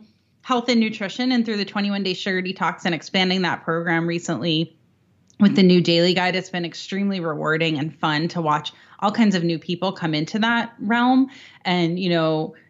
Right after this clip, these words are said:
get their type two diabetes under control or go off of two medications in five days. And, you know, that stuff is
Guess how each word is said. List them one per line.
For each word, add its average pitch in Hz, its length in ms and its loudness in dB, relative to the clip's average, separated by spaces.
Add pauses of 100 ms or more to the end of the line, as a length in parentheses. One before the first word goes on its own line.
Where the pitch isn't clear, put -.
get 185 200 0
their 196 100 -2
type 185 220 -6
two 208 100 -6
diabetes 240 440 2
under 196 220 0
control 175 460 -2
or 170 80 2
go 170 220 2
off 185 240 2
of 208 120 -6
two - 220 2
medications 254 640 4
in 190 160 2
five 202 320 0
days. 214 540 0
And, 165 260 -2 (440)
you 214 160 4
know, 180 420 0 (160)
that 208 300 -2
stuff 254 280 -2
is - 380 -4